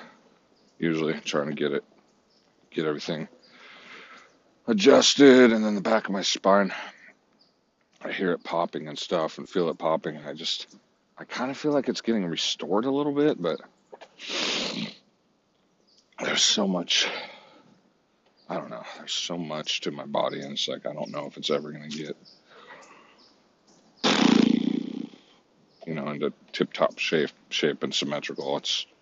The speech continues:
not even my highest priority lately, but it's, I try to keep it in my mind that I'm trying to re-, remain, s-, like, try to improve my symmetry. All right, Dad,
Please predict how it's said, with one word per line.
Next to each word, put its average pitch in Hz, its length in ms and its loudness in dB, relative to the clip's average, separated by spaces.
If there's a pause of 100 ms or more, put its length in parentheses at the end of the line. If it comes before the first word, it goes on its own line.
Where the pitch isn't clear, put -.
(240)
not 101 220 8
even 82 160 4
my 73 120 0
highest 73 300 0
priority 78 360 4
lately, 71 280 -2
but 71 220 -4 (1400)
it's, - 280 0
I 85 60 2
try 113 200 6
to 98 80 6
keep 95 200 2
it 82 80 0
in 76 120 -2
my 67 80 -6
mind 73 400 -2 (520)
that 73 80 -10
I'm 76 80 -10
trying 76 240 -2
to 71 80 -10
re-, 73 100 -10 (160)
remain, 78 340 -4
s-, - 200 -4 (120)
like, 80 180 -2 (320)
try 90 160 8
to 76 120 4
improve 78 360 2
my 73 100 -4
symmetry. 76 500 -4 (4000)
All 117 80 10
right, 98 140 12
Dad, 92 220 10